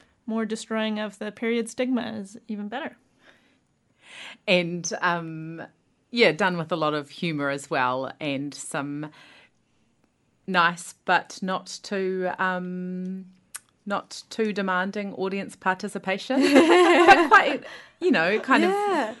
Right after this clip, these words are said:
Speaker 2: weaved in in an interesting way.
Speaker 3: Mm, everyone did well, and I think, um, people really embraced it, which was cool, which
Speaker 1: Would
Speaker 3: was really
Speaker 1: you,
Speaker 3: cool.
Speaker 1: I did, uh,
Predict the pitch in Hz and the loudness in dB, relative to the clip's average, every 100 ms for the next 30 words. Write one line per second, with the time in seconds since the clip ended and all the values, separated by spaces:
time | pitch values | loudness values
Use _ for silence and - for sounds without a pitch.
0 | - 240 226 185 214 190 180 170 165 170 | 0 2 2 2 2 2 0 -2 -4 -6
1 | - - 165 151 147 127 - 170 320 349 | -10 -8 -6 -2 0 -2 -4 -8 -8 -6
2 | - 302 381 370 320 247 302 311 180 - | -2 2 4 4 2 4 6 4 2 -4
3 | - 233 226 247 254 214 - - _ _ | -6 -2 -4 -2 -4 -4 -8 -20 _ _
4 | _ _ _ - 233 220 202 - 247 240 | _ _ _ -6 -4 -4 -6 -6 -6 -4
5 | 233 277 262 240 233 262 - - - - | 0 0 0 -2 -6 -8 -8 -10 -8 -8
6 | 240 277 - 339 427 247 - _ _ - | -4 -4 -2 2 4 4 -2 _ _ -20
7 | - - 262 302 277 214 208 240 320 302 | -14 -4 0 2 2 2 0 0 0 0
8 | - 247 233 277 254 - - - 233 220 | 0 0 0 -2 -4 -6 -14 -4 -2 -2
9 | 208 | -4